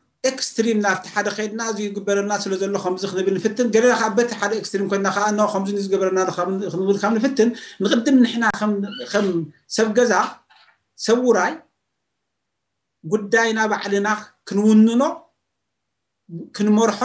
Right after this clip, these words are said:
ክነመሓድሮ፣ ብዛዕባ ጉዳይና እውን ክንዛረብ ብሓባር ብሓደ ድምፂ ዘኽእለና ባይታ ክንፈጥር እዚ ንዓና ዝያዳ ዘገድሰና ዘሎ። ተለይ ኮነ ጎራብቲ ሃገራት ኣውንታዊ ግደ ኣለወን፣ ኣሉታዊ ግደ ኣለወን። እቲ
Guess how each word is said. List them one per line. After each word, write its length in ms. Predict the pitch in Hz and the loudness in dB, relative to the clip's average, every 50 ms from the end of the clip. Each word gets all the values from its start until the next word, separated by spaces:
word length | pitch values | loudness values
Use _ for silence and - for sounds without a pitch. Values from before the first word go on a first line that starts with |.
| 311 320 - - _ _ | -2 -2 -4 -12 _ _
ክነመሓድሮ፣ 640 | - 190 196 208 208 202 208 - 202 196 196 233 262 302 302 - - _ _ _ _ _ _ _ _ _ _ _ _ | -2 0 0 0 0 -2 -2 -2 -2 0 2 2 2 2 -2 -6 -14 _ _ _ _ _ _ _ _ _ _ _ _
ብዛዕባ 360 | 165 165 165 226 220 214 226 240 226 | -2 0 0 0 0 0 0 0 0
ጉዳይና 360 | 214 208 196 220 214 220 220 220 | 0 0 0 2 2 2 2 0
እውን 160 | 220 220 208 | 0 -2 -4
ክንዛረብ 540 | - 208 208 208 202 - 214 208 208 208 208 | -4 -4 -4 -4 0 0 2 2 2 0 -2
ብሓባር 440 | - - - - - 208 202 185 165 156 | -4 -12 -12 -4 -4 -2 0 0 0 0
ብሓደ 260 | 143 - - 190 202 | -4 -6 -6 -4 -4
ድምፂ 240 | 202 202 208 202 202 - - - - - 220 226 185 | -4 -4 -6 -6 -6 -6 -8 -10 -14 -14 -14 -10 -8
ዘኽእለና 420 | 180 175 - 247 220 202 202 202 190 | -8 -8 -8 -6 -4 -2 -2 -2 0
ባይታ 200 | 190 190 196 196 | 0 -2 -2 -2
ክንፈጥር 440 | 190 190 165 - 220 208 - 311 302 302 - - _ _ _ _ _ _ | -6 -8 -4 -4 -6 -4 -2 -4 -4 -6 -10 -18 _ _ _ _ _ _
እዚ 140 | 208 185 214 226 202 | 2 2 4 2 2
ንዓና 260 | 185 170 - 156 151 147 143 | 0 0 0 0 0 0 0
ዝያዳ 260 | 143 143 139 135 131 135 135 | 0 0 -2 -2 -2 -4 -6
ዘገድሰና 460 | 127 117 120 117 117 - 127 120 120 110 | -6 -6 -6 -8 -6 -4 -2 -2 -2 -2
ዘሎ። 180 | 107 110 98 92 87 - - - _ _ | -2 -6 -8 -8 -12 -12 -18 -20 _ _
ተለይ 200 | - 208 262 277 | 2 4 4 4
ኮነ 180 | 277 285 285 247 220 | 4 2 2 2 2
ጎራብቲ 440 | 196 208 214 247 294 285 247 - - | 2 4 4 4 2 0 -2 -6 -4
ሃገራት 420 | 170 165 160 160 147 156 160 - - _ _ _ _ _ _ _ _ _ _ _ _ _ _ - | -4 -4 -4 -2 -4 -6 -8 -8 -12 _ _ _ _ _ _ _ _ _ _ _ _ _ _ -2
ኣውንታዊ 400 | 143 160 170 180 175 202 208 233 233 | -2 -2 0 0 0 0 2 2 2
ግደ 140 | 220 226 262 | 2 4 4
ኣለወን፣ 380 | 277 277 254 240 240 254 311 320 - - _ _ _ _ _ _ _ _ _ _ _ _ _ | 4 4 4 2 2 2 2 -2 -8 -16 _ _ _ _ _ _ _ _ _ _ _ _ _
ኣሉታዊ 300 | 180 190 202 202 185 175 175 | -2 -2 -2 0 -2 -2 -2
ግደ 140 | 160 156 151 | -2 -2 -4
ኣለወን። 320 | 139 127 110 98 90 - - _ _ _ _ _ _ _ _ _ _ _ _ _ _ _ _ _ _ _ _ _ _ _ _ _ _ | -4 -4 -6 -8 -8 -12 -16 _ _ _ _ _ _ _ _ _ _ _ _ _ _ _ _ _ _ _ _ _ _ _ _ _ _
እቲ 100 | - 160 | -8 -6